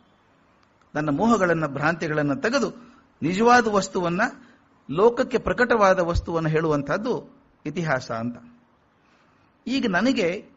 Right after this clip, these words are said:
ಈ ನಾಲ್ಕು ದಿವಸದ ಉಪನ್ಯಾಸಕ್ಕೆ ಬೇಕಾದದ್ದು ಕ್ರಿಸ್ತ ಪೂರ್ವ ಆರನೇ ಶತಮಾನ ಬೇಕು ನನಗೆ. ಅಂದ್ರೆ ಎರಡು ಸಾವಿರದ ಆರುನೂರು ವರ್ಷಗಳ ಹಿಂದಿನ ಆ ಶತಮಾನದ ವಿವರಣೆ ಬೇಕು. ಹೆಂಗ್ ಸಿಗೋಕ್ ಸಾಧ್ಯ ಇದೆಯಾ ಅಂತ.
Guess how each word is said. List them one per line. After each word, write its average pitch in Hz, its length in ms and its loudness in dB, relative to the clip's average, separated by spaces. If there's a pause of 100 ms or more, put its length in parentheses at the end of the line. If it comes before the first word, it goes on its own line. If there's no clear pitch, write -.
(220)
ಈ 160 280 -6
ನಾಲ್ಕು 165 340 -6
ದಿವಸದ 170 300 -6
ಉಪನ್ಯಾಸಕ್ಕೆ 147 560 -4
ಬೇಕಾದದ್ದು 156 580 -2 (840)
ಕ್ರಿಸ್ತ 277 300 0
ಪೂರ್ವ 220 460 2 (160)
ಆರನೇ 190 500 2
ಶತಮಾನ 156 540 -2
ಬೇಕು 151 220 -6
ನನಗೆ. 110 300 -12 (1700)
ಅಂದ್ರೆ 139 220 -4
ಎರಡು 180 280 2
ಸಾವಿರದ 151 420 0
ಆರುನೂರು 170 520 2
ವರ್ಷಗಳ 156 440 -2
ಹಿಂದಿನ 156 380 -4 (580)
ಆ 226 180 4
ಶತಮಾನದ 156 580 -2
ವಿವರಣೆ 135 380 -4
ಬೇಕು. - 400 -12 (1600)
ಹೆಂಗ್ 233 180 -2
ಸಿಗೋಕ್ 160 280 -4
ಸಾಧ್ಯ 165 380 -2
ಇದೆಯಾ 139 260 -4
ಅಂತ. 135 180 -6